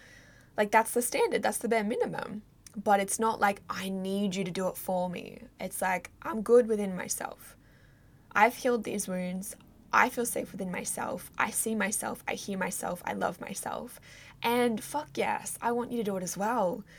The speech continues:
Because it's okay to want to feel safe from a partner. It's okay to want to feel safe with money and to want that externally. Like, fuck yeah, of course you do. Like, we want that. But not from a place of lack, from a place of wholeness.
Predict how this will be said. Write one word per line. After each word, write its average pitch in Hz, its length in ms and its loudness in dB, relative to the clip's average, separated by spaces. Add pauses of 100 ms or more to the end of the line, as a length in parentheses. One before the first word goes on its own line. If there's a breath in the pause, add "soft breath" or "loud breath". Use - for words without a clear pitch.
(180 loud breath)
Because 247 180 4
it's 254 140 2
okay 269 500 0
to 240 160 -2
want 190 160 2
to 190 80 -2
feel 185 160 -2
safe 185 300 -2
from 175 140 -8
a - 20 -6
partner. 196 400 -4
It's 208 180 -6
okay 240 600 -2 (300 loud breath)
to - 120 -4
want 202 140 4
to 208 60 -2
feel 185 160 -6
safe 175 260 -4
with 170 120 -4
money 185 440 -2 (320 loud breath)
and 196 180 0
to 202 100 -2
want 190 140 2
that 180 140 2
externally. 180 500 -2
Like, 220 200 0
fuck - 360 -4
yeah, - 220 0
of 196 120 -4
course 427 320 -2
you 185 60 -4
do. - 320 -6
Like, 220 180 -4
we 220 120 2
want 480 240 0
that. - 320 0 (800 loud breath)
But 226 120 2
not 233 220 2
from 247 120 -4
a 233 80 0
place 202 320 -2
of 175 120 -8
lack, - 380 -6 (760)
from 202 200 -6
a 196 40 -2
place 190 300 -2
of 175 80 -2
wholeness. - 1120 -4